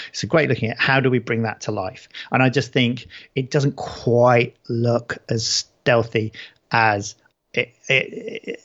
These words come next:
and I think they've softened the language a little bit in later ones, and maybe it's just, maybe sound dampening is just a word that's triggered a few people. But the most important thing for me is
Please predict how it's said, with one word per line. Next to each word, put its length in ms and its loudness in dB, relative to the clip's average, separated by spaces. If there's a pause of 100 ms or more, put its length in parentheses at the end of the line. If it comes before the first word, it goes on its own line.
(120)
and 140 4
I 40 4
think 240 0
they've 180 0
softened 440 0
the 80 -2
language 400 0
a 40 0
little 280 0
bit 400 -4
in 80 -8
later 340 0
ones, 400 -2
and 120 -2
maybe 240 0
it's 100 -2
just, 420 0 (140)
maybe 240 6
sound 340 4
dampening 440 0
is 100 -2
just 220 -4 (100)
a 80 2
word 320 2
that's 160 -2
triggered 240 -2
a 60 -2
few 180 0
people. 360 0 (580)
But 320 -2 (180)
the 80 4
most 400 4
important 260 -2
thing 160 -4
for 120 -8
me 160 -8
is 160 -12